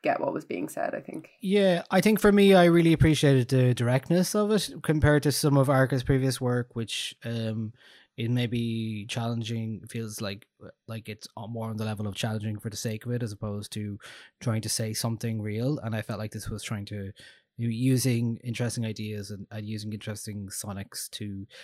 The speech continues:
Speaker 2: say something interesting, and then combining it with a, with a video that is really interesting and very unique and individual. And we're talking about Arca, an ar-, an artist who seems to be developing, um,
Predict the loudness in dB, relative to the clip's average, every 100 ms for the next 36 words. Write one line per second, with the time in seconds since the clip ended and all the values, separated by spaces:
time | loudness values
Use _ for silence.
0 | -20 -8 -4 -2 0 0 -2 -4 -6 -8
1 | -8 -2 -2 0 0 2 4 4 2 -4
2 | -8 -4 0 2 4 4 0 -2 -2 -2
3 | -2 -4 -6 -10 -18 -20 _ -8 -6 -6
4 | -6 -6 -6 -4 -4 -2 -2 -4 -6 -10
5 | -10 -8 -4 -4 -4 -4 -4 -6 -8 -8
6 | -8 -6 -6 -6 -6 -6 -6 -10 -18 -20
7 | _ -6 -4 -4 -6 -6 -6 -8 -6 -6
8 | -4 -4 -6 -6 -4 -6 -4 -6 -4 -4
9 | -2 0 0 -2 -4 -2 0 2 0 -2